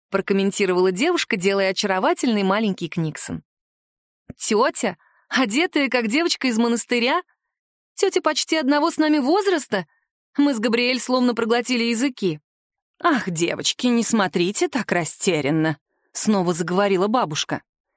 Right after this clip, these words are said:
«Эдриан ничем от вас не отличается. Она учится в монастырской школе в Мулене.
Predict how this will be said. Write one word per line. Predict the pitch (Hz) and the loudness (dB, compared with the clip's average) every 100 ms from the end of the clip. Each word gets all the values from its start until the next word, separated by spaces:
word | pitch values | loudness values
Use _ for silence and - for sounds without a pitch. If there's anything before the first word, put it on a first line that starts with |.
| _ - | _ -2
«Эдриан | 180 170 185 185 190 | 0 2 2 2 4
ничем | 190 180 - 190 285 | 2 2 0 2 2
от | 330 196 | 2 0
вас | 165 165 | -2 2
не | 262 240 | 2 2
отличается. | 151 160 - 180 90 101 - 180 156 - _ _ _ | 0 -4 -2 -2 -4 -4 -6 -4 -6 -12 _ _ _
Она | - 190 180 | -2 2 2
учится | 180 175 185 - | 2 0 -2 0
в | 180 | 2
монастырской | 180 175 160 - 170 - 170 | 2 0 -2 -2 -2 -2 -2
школе | 151 - 147 120 160 | -2 -2 -2 0 2
в | |
Мулене. | 185 240 269 349 190 - | 2 4 2 2 -2 -8